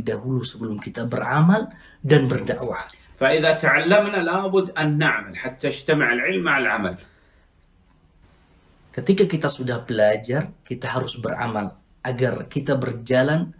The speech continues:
Speaker 1: di antara ilmu dan amal secara bersamaan.
Speaker 2: نعم. فإذا تعلمنا وعملنا، لابد أن ندعو إلى هذا الذي تعلمناه وعملنا به.
Speaker 1: Setelah kita belajar, kemudian kita beramal.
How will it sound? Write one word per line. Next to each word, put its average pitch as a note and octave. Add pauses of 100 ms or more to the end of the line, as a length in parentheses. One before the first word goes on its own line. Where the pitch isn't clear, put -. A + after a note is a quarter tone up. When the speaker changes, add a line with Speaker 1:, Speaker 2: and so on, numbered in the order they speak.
(220)
Speaker 1:
di B2+
antara A#2
ilmu F3+
dan C3
amal C3+
secara A#2
bersamaan. G#2+ (160)
Speaker 2:
نعم. G2+ (200)
فإذا D#3 (120)
تعلمنا E3+
وعملنا، G3 (400)
لابد F#3
أن D#3
ندعو B2
إلى C3+
هذا D3
الذي C#3+
تعلمناه D3
وعملنا C3+
به. F2+ (400)
Speaker 1:
Setelah F3
kita D#3
belajar, A#2 (560)
kemudian D#3 (240)
kita C3+
beramal. B2+